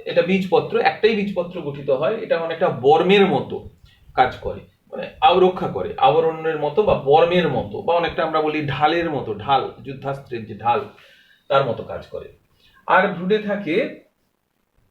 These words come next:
ভ্রূণের প্লুমিউল বা ভ্রূণমুকুল, ভ্রূণমুকুলের বাইরে আবরণ থাকে, তাকে বলে কোলিওপটাইল,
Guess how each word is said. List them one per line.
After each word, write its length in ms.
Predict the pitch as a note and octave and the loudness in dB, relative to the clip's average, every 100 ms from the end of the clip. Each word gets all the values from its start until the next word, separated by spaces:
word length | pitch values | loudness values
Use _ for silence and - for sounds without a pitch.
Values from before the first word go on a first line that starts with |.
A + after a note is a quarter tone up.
| _ - - A2+ | _ -20 -14 -10
ভ্রূণের 460 | E3 F#3 F3+ - - - _ _ - - - _ _ _ - - | 0 2 2 -2 -10 -20 _ _ -20 -20 -20 _ _ _ -20 -8
প্লুমিউল 460 | A3+ A#3+ F#3+ A#2+ A2 | 0 4 4 2 2
বা 320 | E3+ G#3 - - | 4 4 2 -8
ভ্রূণমুকুল, 840 | - G#3+ A3+ G#3+ A3 G3+ B3+ D#3 A2 - - _ _ _ _ B2 | -6 -2 0 2 0 0 0 0 -2 -8 -16 _ _ _ _ -4
ভ্রূণমুকুলের 680 | E3+ A3 G#3+ G3+ G#3+ G#3+ F#3+ | 4 4 4 0 4 4 6
বাইরে 380 | D#3 D3 D3 D#3+ | 6 4 4 0
আবরণ 480 | A#2 A2+ C#3+ E3+ | 0 0 0 0
থাকে, 220 | F#3 G3 G3+ | 0 0 0
তাকে 260 | C3 C#3+ | -4 -2
বলে 180 | C3 C3 | 0 0
কোলিওপটাইল, 960 | C3+ G3 G#3 A3 - - D#3+ A2+ G2 | 2 0 4 4 4 2 4 4 -2